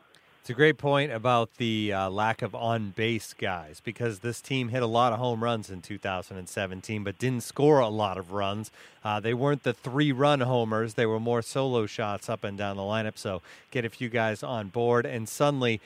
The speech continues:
those homers have a little more value. All right, so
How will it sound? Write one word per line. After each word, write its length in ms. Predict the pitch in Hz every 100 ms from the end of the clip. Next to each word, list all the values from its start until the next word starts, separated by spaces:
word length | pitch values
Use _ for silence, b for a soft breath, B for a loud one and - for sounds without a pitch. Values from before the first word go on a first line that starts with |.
| b b
those 180 | 120 113
homers 380 | 131 127 113 -
have 180 | 117 110
a 60 |
little 240 | 110 120 113
more 220 | 107 101
value. 460 | 107 110 104 87
All 140 | 101 139
right, 220 | 120 -
so 280 | - 135